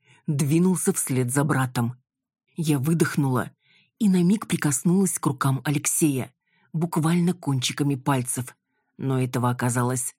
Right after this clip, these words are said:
достаточно. Ауры — это хорошо, но мало.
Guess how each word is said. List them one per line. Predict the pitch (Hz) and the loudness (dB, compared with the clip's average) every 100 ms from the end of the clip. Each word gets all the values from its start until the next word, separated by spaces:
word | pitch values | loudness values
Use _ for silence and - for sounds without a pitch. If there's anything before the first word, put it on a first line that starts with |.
| _ | _
достаточно. | - 135 127 - 123 131 131 - 110 - _ _ _ _ - | -4 -2 -2 -4 -6 -4 -6 -4 -6 -8 _ _ _ _ -4
Ауры — | 147 147 117 104 101 - _ _ _ | -2 0 -2 -4 -6 -10 _ _ _
это | 233 202 123 | -4 -2 -2
хорошо, | - 113 - - - - _ _ _ _ | -4 -2 -2 -2 -4 -10 _ _ _ _
но | 160 139 | -2 0
мало. | 131 117 107 85 | 2 0 -2 -6